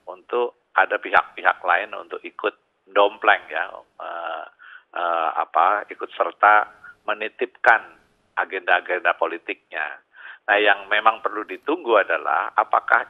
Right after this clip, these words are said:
ini, eh, sekedar domplengan dari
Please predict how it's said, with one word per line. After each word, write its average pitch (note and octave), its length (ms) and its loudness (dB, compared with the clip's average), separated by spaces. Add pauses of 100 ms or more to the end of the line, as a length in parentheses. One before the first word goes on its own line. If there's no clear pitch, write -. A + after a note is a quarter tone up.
ini, A2 480 -14 (580)
eh, F#2+ 400 0
sekedar G2+ 840 2
domplengan G#2+ 640 0
dari F2+ 640 -4